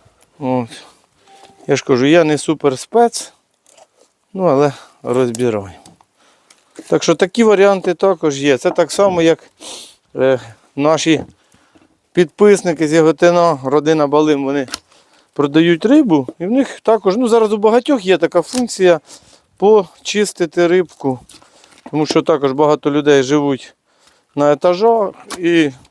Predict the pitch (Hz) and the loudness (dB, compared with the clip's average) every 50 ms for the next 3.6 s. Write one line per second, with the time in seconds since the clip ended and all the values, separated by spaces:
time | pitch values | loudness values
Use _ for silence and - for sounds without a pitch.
0 | _ _ _ - 311 302 262 220 175 131 - _ _ _ - - - _ _ - | _ _ _ -6 0 2 2 2 2 0 -4 _ _ _ -20 -20 -20 _ _ -2
1 | 160 165 165 185 190 175 190 202 190 180 165 - - 175 170 170 170 165 143 - | -2 0 0 0 0 2 2 2 2 2 0 0 0 0 2 2 2 2 0 -4
2 | _ _ _ _ _ _ _ _ _ _ _ - 165 170 180 180 160 170 170 165 | _ _ _ _ _ _ _ _ _ _ _ 0 0 2 2 2 2 2 2 2
3 | 170 170 160 165 165 143 - - 156 151 143 | 2 2 2 2 2 0 -2 -4 -4 -4 -4